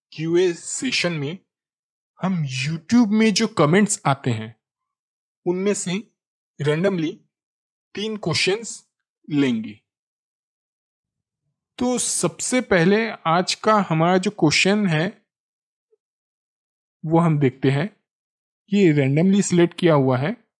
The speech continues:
तो सबसे पहला जो क्वेश्चन है, वो नितिन केजी का है। तो नितिन केजी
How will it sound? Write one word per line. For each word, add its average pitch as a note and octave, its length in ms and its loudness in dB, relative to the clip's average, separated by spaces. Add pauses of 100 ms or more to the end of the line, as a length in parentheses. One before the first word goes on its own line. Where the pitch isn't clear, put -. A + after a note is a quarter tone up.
(2750)
तो A#3+ 100 -10
सबसे - 560 -8
पहला F#3 400 -2
जो A3+ 160 -8
क्वेश्चन A3 440 -4
है, F3+ 180 -4 (840)
वो A#3+ 460 -8 (500)
नितिन E3 480 -2
केजी F#3 360 -4
का C#3 160 -6
है। A#2+ 220 -12 (1500)
तो A3+ 100 -4
नितिन E3 500 -4
केजी A3+ 380 -2